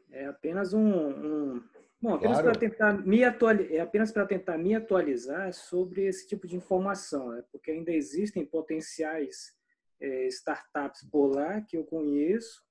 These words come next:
Speaker 1: mas que sempre esbarram, tanto faz, tá? Se for na área de alimentos, na área de cosméticos, é a mesma coisa, é uma dificuldade enorme,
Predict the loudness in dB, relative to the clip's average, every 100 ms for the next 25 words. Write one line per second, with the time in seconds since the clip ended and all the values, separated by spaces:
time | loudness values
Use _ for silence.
0 | _ _ _ _ -4 0 0 0 -2 -2
1 | 0 0 2 0 0 -2 -4 -2 0 -2
2 | -4 -4 -4 -2 -2 -2 -6 -8 -4 -2
3 | 0 0 2 0 0 -2 -4 -4 -4 -2
4 | -4 0 0 0 -4 -4 -4 -6 -6 -4
5 | -2 4 4 4 -2 -4 -2 -2 -2 -4
6 | -10 -10 -8 -4 -4 -2 -2 0 0 0
7 | -2 -4